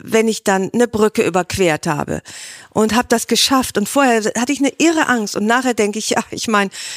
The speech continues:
da fahren jeden Tag Hunderttausende drüber, jetzt bild dir mal nichts ein. Also ich hab ja auch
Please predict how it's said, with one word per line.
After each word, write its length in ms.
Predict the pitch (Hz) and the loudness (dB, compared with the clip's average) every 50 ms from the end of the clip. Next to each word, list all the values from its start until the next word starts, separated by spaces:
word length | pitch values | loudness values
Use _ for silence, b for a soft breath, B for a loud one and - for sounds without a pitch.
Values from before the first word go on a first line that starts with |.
| B B | B B
da 100 | - 240 240 | 0 0 0
fahren 320 | - - 233 220 220 220 | 2 2 2 4 2 2
jeden 320 | 202 208 214 208 196 202 - | 2 4 4 2 2 0 -4
Tag 240 | 196 190 190 - - | -2 -2 -2 0 0
Hunderttausende 760 | 208 202 190 185 175 - 175 185 180 180 175 165 170 165 165 | 0 2 2 0 0 0 0 2 2 2 0 -2 -2 -4 -4
drüber, 280 | - 170 170 170 170 165 | -2 0 0 0 2 2
jetzt 260 | 165 175 165 - - | 0 0 -2 0 0
bild 180 | 196 196 185 | 0 0 2
dir 100 | - 185 | 2 0
mal 200 | 180 185 175 170 | 2 2 2 2
nichts 240 | 180 190 170 - - | 2 0 -2 -2 0
ein. 340 | - 226 233 214 180 151 151 B B B B B B B B B B | 0 2 2 2 0 -2 -4 B B B B B B B B B B
Also 180 | 180 185 180 | -2 0 0
ich 100 | 180 - | 0 -2
hab 120 | 208 - 202 | -2 0 0
ja 80 | 190 | 0
auch 100 | 180 - | 0 -2